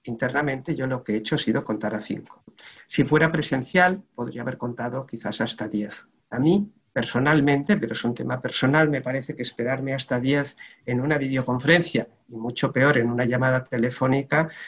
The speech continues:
eh, puede resultar un poco agobiante para los demás, ¿eh?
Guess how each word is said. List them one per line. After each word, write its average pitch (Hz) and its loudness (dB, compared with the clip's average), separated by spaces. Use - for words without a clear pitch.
eh, 107 0
puede 127 2
resultar 131 2
un 131 2
poco - 0
agobiante 117 0
para 113 0
los 104 -4
demás, - -12
¿eh? 143 -14